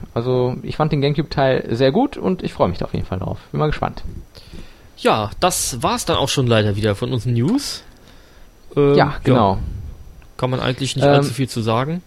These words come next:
Speaker 1: ja, also man sollte sich auf jeden Fall einfach noch mal bei uns in den News, äh, oder beziehungsweise auf der Special-Seite mal ein bisschen durchklicken. Da haben wir alle,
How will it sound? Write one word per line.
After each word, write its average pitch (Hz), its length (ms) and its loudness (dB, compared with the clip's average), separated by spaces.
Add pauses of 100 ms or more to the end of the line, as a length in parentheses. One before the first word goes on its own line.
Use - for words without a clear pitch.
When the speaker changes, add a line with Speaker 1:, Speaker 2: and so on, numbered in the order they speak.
(400)
Speaker 1:
ja, 107 300 4
also 131 180 4
man 165 100 6
sollte 190 220 6
sich 175 160 4
auf 170 120 -2
jeden 185 140 4
Fall 160 540 6
einfach 151 260 2
noch 147 120 2
mal 147 120 4
bei 139 120 6
uns 151 340 4
in 151 120 2
den 143 140 2
News, 151 460 0
äh, 131 240 4
oder 127 180 4
beziehungsweise 120 260 0
auf 110 60 0
der 117 100 2
Special-Seite 135 540 2
mal 127 80 2
ein 123 40 2
bisschen 117 200 0
durchklicken. 175 480 0
Da 135 100 4
haben 151 120 2
wir 143 100 2
alle, 143 340 4